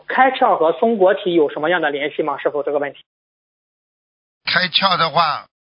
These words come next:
Speaker 2: 一个人有很多窍的呀，有七窍了呀，
Speaker 1: 嗯，嗯。
Speaker 2: 对不对？所以人家说七窍生烟呢。
Speaker 1: 哎。
Speaker 2: <laughs> 嗯。
Speaker 1: 哎。
Speaker 2: 对不对啊？
Speaker 1: 是的。
Speaker 2: 松果体它本身是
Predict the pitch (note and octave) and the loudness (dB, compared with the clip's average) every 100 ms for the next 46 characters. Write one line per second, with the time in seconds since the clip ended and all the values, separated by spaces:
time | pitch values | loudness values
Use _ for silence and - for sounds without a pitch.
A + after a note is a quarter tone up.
0 | _ _ _ _ _ C#3+ E3+ F3+ D3+ E3 | _ _ _ _ _ -6 -4 -2 -2 -2
1 | E3 B2+ A2+ C3 D#3 - D3+ A#2+ G2+ F2 | -4 -8 -12 -14 -12 -10 -10 -10 -16 -20
2 | E2 _ _ _ _ _ _ _ _ _ | -20 _ _ _ _ _ _ _ _ _
3 | _ _ C#3 C#3 - D#3+ - F3 C#3+ G#2+ | _ _ -10 -4 -2 -2 0 0 -2 -4
4 | F3 - - _ - B2 B2 B2+ D3 D3+ | -8 -10 -20 _ -16 -12 -8 -6 -2 -2
5 | D#3 D#3+ D3+ D#3 C#3+ _ _ _ _ - | -2 -2 0 0 -2 _ _ _ _ 0
6 | D#3 - E3+ C#3+ - D#3+ D#3 D3+ D3+ B2 | 0 0 0 0 -4 -6 -2 0 -2 -6
7 | F#2 _ _ _ F#3 - G#3 - C#3 A#2+ | -12 _ _ _ -6 -4 -4 -2 -2 -4
8 | G#2 _ _ _ _ D#3+ B2+ B2 G2 _ | -10 _ _ _ _ -12 -10 -10 -14 _
9 | _ G#3+ - - - _ D#3 D#3+ D#3+ D#3 | _ -2 -2 -6 -20 _ -4 0 2 2
10 | D#3 A#3 B3 A#3 - G#3 E3 F3+ D#3 B2+ | 0 -4 -2 -2 -2 -2 -2 -2 -2 -6
11 | D3+ F#3+ G3 F3 | -8 -6 -6 -6